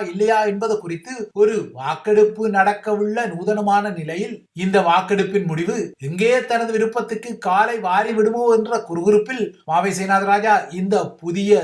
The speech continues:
சட்ட தடுப்பாட்டத்தை நகர்த்தி இருக்கக்கூடும். ஆனால், நேற்று எழுபத்தைந்து ஆண்டுகளை கடந்து, பவள விழாவை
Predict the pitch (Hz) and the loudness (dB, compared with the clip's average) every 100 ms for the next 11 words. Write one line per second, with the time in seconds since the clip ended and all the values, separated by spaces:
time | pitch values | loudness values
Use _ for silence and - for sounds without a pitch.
0 | - 160 160 - 196 170 156 175 202 202 | 0 -4 -4 -4 -4 -6 -8 -4 4 4
1 | 202 208 208 196 180 185 208 226 208 214 | 4 -4 -4 -2 -4 -6 -6 -6 -4 -4
2 | 214 247 220 - _ _ 151 165 170 170 | -4 -6 -8 -12 _ _ 0 2 4 4
3 | 180 196 - _ 139 170 175 143 170 185 | 4 -2 -10 _ -4 -4 -4 -4 -2 0
4 | 180 180 175 180 156 165 175 180 180 151 | 0 -2 -6 -2 -2 0 -2 -4 -4 -2
5 | 147 175 185 220 - - 165 180 185 180 | -2 0 0 -2 -4 0 2 4 4 2
6 | 165 175 175 | 6 6 6